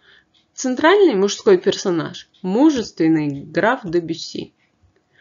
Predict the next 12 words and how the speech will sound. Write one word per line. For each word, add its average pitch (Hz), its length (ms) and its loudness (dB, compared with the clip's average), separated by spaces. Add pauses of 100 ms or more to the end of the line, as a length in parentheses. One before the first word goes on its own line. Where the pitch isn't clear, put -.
(180)
Он 302 300 4
готов 285 360 -2
ценой 277 360 -4
своей 202 340 4
жизни 262 520 -2
защитить 190 760 -6
право 185 340 -4
Дианы 185 440 -6
на 185 120 -4
любовь. 156 560 -12 (920)
Продолжение 285 680 2
истории. 170 560 -2